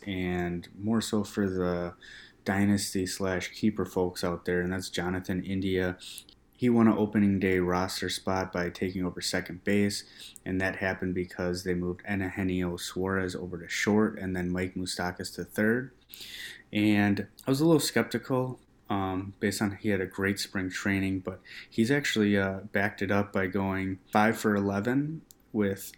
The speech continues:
two R B Is and a run. Uh, he was not gonna provide much power at all for you, but I do think he can be, uh, maybe a two sixty to two eighty um, average hitter and, um,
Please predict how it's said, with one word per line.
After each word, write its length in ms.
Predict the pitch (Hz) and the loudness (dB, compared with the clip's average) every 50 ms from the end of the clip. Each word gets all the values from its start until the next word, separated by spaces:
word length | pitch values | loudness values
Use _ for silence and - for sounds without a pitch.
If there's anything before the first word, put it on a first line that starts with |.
| - - | -14 -8
two 200 | - - 127 113 | -2 0 2 4
R 120 | 104 104 | 4 4
B 140 | 98 104 98 | 4 2 2
Is 260 | 95 92 98 104 107 | 0 2 0 0 2
and 100 | 110 95 | 0 0
a 40 | 90 | 0
run. 380 | 87 90 90 92 98 113 131 135 - - - - - - - - - - _ _ - | 0 -2 -2 0 0 -2 -2 -4 -10 -16 -16 -16 -14 -14 -16 -18 -18 -20 _ _ -4
Uh, 280 | - 104 98 95 95 92 - | -2 0 0 0 -2 -4 -6
he 160 | - - 135 123 | -4 0 0 2
was 160 | 120 107 - | 2 2 0
not 160 | 127 135 151 | 0 0 0
gonna 160 | - 185 180 170 | 0 0 0 0
provide 460 | - - 113 101 107 98 98 98 98 | 0 0 0 2 2 4 4 4 2
much 360 | 98 92 90 - - - - | 2 0 -2 -4 -8 -10 -8
power 420 | - - 95 90 92 92 92 92 | -6 -4 -2 0 0 0 0 0
at 160 | 92 92 92 - | -2 -4 -8 -12
all 240 | - - 90 92 92 | -14 -12 -12 -12 -10
for 180 | - - 110 | -6 -2 0
you, 160 | 104 104 104 101 | 0 2 0 0
but 260 | - - 95 - 98 | -2 -4 -4 -2 -4
I 40 | 98 | -4
do 220 | 98 - 113 120 | -2 0 -2 -2
think 240 | - - 120 110 - | -2 -4 -6 -6 -6
he 120 | - 110 - | -8 -8 -6
can 180 | 107 95 95 | -4 -4 -2
be, 300 | 95 98 95 95 90 90 - - - - - - _ _ - 127 | -2 -4 -4 -4 -6 -6 -10 -16 -20 -20 -20 -20 _ _ -6 -2
uh, 20 | |
maybe 460 | 117 113 113 110 107 104 98 98 95 | 0 2 4 4 4 4 2 0 -4
a 20 | 101 | -6
two 260 | - - - 117 110 | -6 -4 -2 0 0
sixty 380 | - - 104 104 101 - - 98 | 0 0 0 -2 -2 -2 -4 -4
to 120 | 98 92 | -4 -4
two 260 | 92 - - 104 98 90 | -4 -2 0 0 0 0
eighty 500 | 90 95 95 95 98 98 98 98 98 101 - - - - - - - - | -2 -4 -2 -2 0 0 0 -2 -2 -4 -8 -12 -20 -20 -20 -20 -14 -8
um, 340 | 98 95 95 92 92 92 - - | -6 -4 -4 -4 -4 -4 -4 -2
average 380 | 98 98 95 95 92 92 - - | -2 -2 0 -2 -4 -4 -4 -2
hitter 480 | 107 101 98 98 95 95 95 92 - - | 0 2 2 2 2 0 -2 -4 -6 -8
and, 380 | 98 92 92 92 95 92 92 | -6 -4 -4 -2 -2 -4 -4
um, 420 | 92 95 92 92 92 92 92 101 | -6 -6 -8 -8 -10 -10 -12 -14